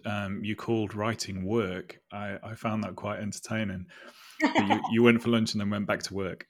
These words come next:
Speaker 1: <laughs> which was quite funny. When you're writing, um,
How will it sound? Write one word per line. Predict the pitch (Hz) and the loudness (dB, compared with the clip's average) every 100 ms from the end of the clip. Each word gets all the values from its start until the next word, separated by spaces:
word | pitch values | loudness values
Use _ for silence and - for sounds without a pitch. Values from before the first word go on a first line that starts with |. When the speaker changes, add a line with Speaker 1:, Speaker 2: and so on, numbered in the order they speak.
| - | -4
Speaker 1:
<laughs> | - - - - 165 | -2 -2 0 0 4
which | 185 165 - | 2 2 -4
was | 190 - | -6 -2
quite | 139 131 | -2 -2
funny. | - 110 113 - - - - - | -4 -10 -10 -12 -10 -10 -12 -4
When | 175 202 | 0 4
you're | 185 | 4
writing, | 160 156 156 - 82 80 80 - - | 6 4 4 0 -2 -2 -6 -10 -10
um, | 95 98 98 98 92 | -8 -6 -4 -4 -4